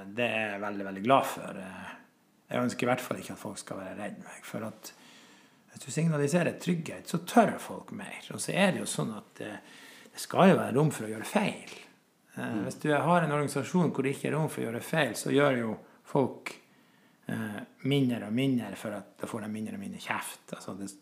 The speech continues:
Speaker 1: det er jo et sånn enkelt resonemang. Så, så det,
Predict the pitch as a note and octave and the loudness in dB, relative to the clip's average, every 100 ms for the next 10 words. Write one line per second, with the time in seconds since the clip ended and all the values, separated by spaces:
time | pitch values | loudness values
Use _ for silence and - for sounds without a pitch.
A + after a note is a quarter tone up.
0 | _ - A#2+ G2 G2+ G2+ A#2+ A#2 - - | _ -8 -6 -6 -8 -4 -4 -4 -8 -10
1 | G2+ G2 - G2+ C3 A#2+ C3+ C3 A#2 - | -12 -10 -10 -4 -2 -2 -2 -2 -2 -6
2 | - - - - - _ _ - C3 C#3+ | -20 -20 -20 -20 -20 _ _ -10 0 4